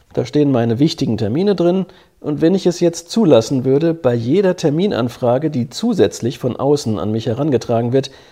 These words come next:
sofort in Diskussionen zu gehen und bestehende Termine abzusagen oder zu verlegen,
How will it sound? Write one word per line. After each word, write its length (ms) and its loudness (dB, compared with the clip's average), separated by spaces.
sofort 400 2
in 240 0
Diskussionen 720 0
zu 160 -4
gehen 340 0
und 240 -4
bestehende 500 2
Termine 460 2
abzusagen 680 0
oder 200 0
zu 120 -8
verlegen, 540 0